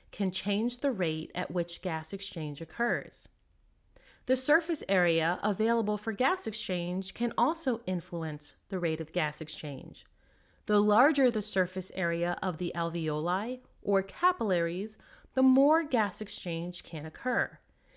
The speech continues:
Diseases like emphysema reduce this surface area, which hinders efficiency. Diffusion distance also influences the rate of gas exchange. The respiratory membrane of the alveoli is very thin,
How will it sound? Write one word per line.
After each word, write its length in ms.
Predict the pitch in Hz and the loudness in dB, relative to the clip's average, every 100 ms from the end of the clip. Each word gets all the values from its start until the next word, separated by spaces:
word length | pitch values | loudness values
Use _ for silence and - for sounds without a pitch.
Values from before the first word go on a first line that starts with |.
| - - | -20 -4
Diseases 720 | 220 170 185 185 233 240 233 | -2 0 0 0 0 0 0
like 260 | 208 185 185 | 2 2 2
emphysema 880 | 180 170 165 156 160 165 175 247 247 _ _ | -4 -4 -6 -4 -2 0 -2 -4 -8 _ _
reduce 720 | 196 190 - - 220 285 330 | 2 2 0 -2 2 2 2
this 220 | - 208 - | 0 -2 -2
surface 460 | - 170 170 - - | -2 -2 -2 -6 -2
area, 500 | 254 240 180 165 180 - _ | 0 2 2 0 -6 -14 _
which 220 | 226 226 | 0 0
hinders 720 | - - 277 214 180 165 165 - | -4 0 2 4 4 2 -2 -8
efficiency. 840 | 185 - 214 - 165 - - - - _ _ _ _ _ _ | -8 -4 -6 -4 -6 -6 -10 -12 -18 _ _ _ _ _ _
Diffusion 580 | 247 247 285 370 381 294 | -4 2 4 6 6 2
distance 580 | 185 175 - 196 226 - _ _ _ | 2 0 0 0 -2 -6 _ _ _
also 520 | 285 359 370 262 196 170 | 2 4 4 4 4 2
influences 720 | 185 180 - 170 160 170 165 - 185 | -2 -4 -2 -4 -2 -6 -6 -8 -4
the 120 | 196 | -2
rate 260 | 175 156 | 0 0
of 140 | 165 - | -2 -2
gas 320 | 185 226 - | 0 0 -2
exchange. 640 | 190 - 156 147 - - - _ _ _ _ _ | -8 -6 -6 -6 -8 -14 -20 _ _ _ _ _
The 100 | 214 | -2
respiratory 600 | 202 254 302 349 - 349 | 4 4 4 -2 0 2
membrane 460 | 302 226 208 214 208 | 4 4 2 2 2
of 120 | 202 | 0
the 140 | 185 - | -2 -2
alveoli 800 | 190 196 202 180 180 175 175 175 | 0 2 4 4 4 2 2 0
is 140 | 214 180 | -2 -2
very 300 | 196 190 196 | 0 0 0
thin, 580 | 196 - 226 160 151 | -2 -4 -2 -2 -4